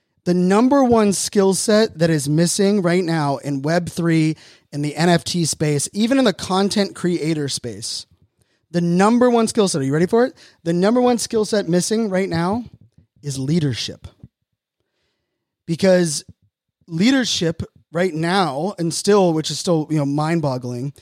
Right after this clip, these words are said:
is that we looked at some people as leaders, not talking influencers or even, you know, thought leaders, talking about leaders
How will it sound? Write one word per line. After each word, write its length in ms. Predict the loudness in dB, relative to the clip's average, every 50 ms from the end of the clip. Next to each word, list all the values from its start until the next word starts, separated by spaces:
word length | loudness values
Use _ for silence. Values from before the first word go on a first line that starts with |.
| _ _ _ _ _ _ _ _ -2
is 140 | -2 2 2
that 280 | 2 2 2 -2 _ _ _ _ _ _ _ _ _ -2
we 160 | 0 2 4
looked 260 | 4 2 2 0 -6 -2 0
at 180 | 0 0 0
some 280 | -2 -2 -2 -2 -2 0
people 340 | -2 -2 0 0 0 0 0
as 240 | 0 -2 -2 0 0
leaders, 320 | 0 2 2 0 0 -2
not 140 | -4 -4 -2
talking 260 | -2 0 0 0 0
influencers 640 | 0 -2 -2 0 0 0 2 0 0 0 0 0 2
or 100 | 0 0
even, 280 | 0 0 -2 -4 -6 -8 -12 -20 -20 -12 _
you 80 | -6 -4
know, 80 | -4
thought 320 | -2 0 0 2 2 0 -2
leaders, 300 | -4 -4 -4 -4 -2 -2
talking 200 | -2 0 0 0
about 160 | -2 -2 -2
leaders 640 | -4 -2 -2 -2 -2 -2 -4 -6 -8 -8 -8 -10